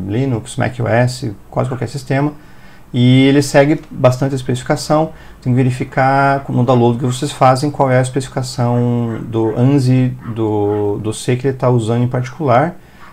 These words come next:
Mas, co-, como os nossos programas tendem a não ser assim tão complexos, ah, qualquer versão de C C já vai ser mais que o suficiente pra, pra, pra nós rodarmos, e até mesmo outros, outros compiladores.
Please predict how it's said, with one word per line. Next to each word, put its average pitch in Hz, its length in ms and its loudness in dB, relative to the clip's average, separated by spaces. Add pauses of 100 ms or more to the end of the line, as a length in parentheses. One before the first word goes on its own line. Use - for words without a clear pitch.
Mas, 156 320 2
co-, - 180 -14
como 190 240 2
os 160 120 0
nossos 151 220 0
programas 127 460 0 (140)
tendem 139 220 0
a 135 40 0
não 131 80 0
ser 127 140 -2
assim 127 220 -2
tão 123 140 -2
complexos, 147 800 -2 (380)
ah, 110 160 -4
qualquer 127 320 -2
versão 151 320 -2
de 135 100 -4
C 127 140 -6
C - 180 -4
já 135 100 0
vai 131 120 -2
ser 127 140 -6
mais 113 200 -2
que - 60 -20
o - 40 -20
suficiente 127 640 -6 (100)
pra, 110 320 -6
pra, 107 480 -8
pra 110 100 -6
nós 107 160 -4
rodarmos, 123 380 -2
e 113 40 -4
até 135 260 -4
mesmo 123 340 0
outros, 110 680 -4
outros 107 220 -8
compiladores. - 720 -8